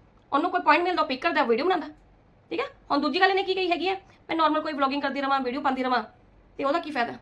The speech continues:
It means ਕੀ? ਤੂੰ ਜਾਣ ਕੇ ਕੰਟਰੋਵਰਸੀ ਕ੍ਰੀਏਟ ਕਰਦੀ ਹਰ ਵਾਰ, ਜਾਣ ਕੇ ਨਵੇਂ ਨਵੇਂ ਬॉयਫ੍ਰੈਂਡ ਮੂਹਰੇ ਲਿਆ ਕੇ ਰੱਖਦੀ ਹੈ ਸਾਡੇ। ਦੱਸ,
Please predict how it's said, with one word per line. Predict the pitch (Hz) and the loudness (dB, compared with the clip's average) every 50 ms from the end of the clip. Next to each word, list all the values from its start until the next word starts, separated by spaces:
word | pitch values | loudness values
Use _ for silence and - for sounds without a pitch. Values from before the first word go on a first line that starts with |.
| - - - - - - - - - 247 | -18 -20 -20 -20 -20 -20 -20 -8 -6 -6
It | - | -2
means | 370 370 392 381 - | 0 0 0 0 -2
ਕੀ? | 311 254 233 - - - - _ - - | -2 -4 -4 -6 -10 -20 -20 _ -10 -8
ਤੂੰ | 320 220 | -4 2
ਜਾਣ | 269 - 311 285 | 4 4 4 4
ਕੇ | 381 | 4
ਕੰਟਰੋਵਰਸੀ | 440 440 427 440 480 480 - | 2 2 2 2 0 0 0
ਕ੍ਰੀਏਟ | 415 427 415 | -2 0 0
ਕਰਦੀ | 440 381 427 | 0 4 4
ਹਰ | 403 392 | 4 6
ਵਾਰ, | 370 277 254 - - - - - - - - _ _ _ _ _ _ _ _ _ _ - | 4 2 0 -4 -10 -20 -20 -20 -20 -20 -20 _ _ _ _ _ _ _ _ _ _ -2
ਜਾਣ | 247 247 233 240 | 2 4 4 4
ਕੇ | 370 440 | 4 2
ਨਵੇਂ | 453 453 453 | 2 2 2
ਨਵੇਂ | 453 453 440 | 2 2 0
ਬॉयਫ੍ਰੈਂਡ | 427 427 381 403 392 | 0 0 2 2 2
ਮੂਹਰੇ | 381 415 415 | 2 2 0
ਲਿਆ | 381 - - 359 392 370 | 0 -2 0 2 2 4
ਕੇ | 370 349 | 4 2
ਰੱਖਦੀ | 349 302 | -2 -2
ਹੈ | 339 302 | -2 -2
ਸਾਡੇ। | 320 262 226 - - - _ _ _ - - _ _ _ _ _ - 262 | -2 -2 -2 -4 -8 -14 _ _ _ -20 -20 _ _ _ _ _ 4 6
ਦੱਸ, | 285 311 302 381 | 6 6 6 2